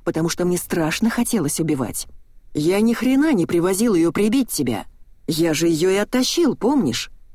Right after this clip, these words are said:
«Да ни хрена. Меня спас бордюр. И если ты не привозил ее прибить меня, нахрена ты вообще ее привез?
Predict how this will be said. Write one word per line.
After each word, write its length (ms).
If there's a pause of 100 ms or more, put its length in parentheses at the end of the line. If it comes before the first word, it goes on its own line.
(440)
«Да 200
ни 120
хрена. 500 (580)
Меня 300
спас 320
бордюр. 500 (680)
И 60
если 300
ты 140
не 120
привозил 440
ее 180
прибить 440
меня, 320 (120)
нахрена 460
ты 80
вообще 380
ее 180
привез? 480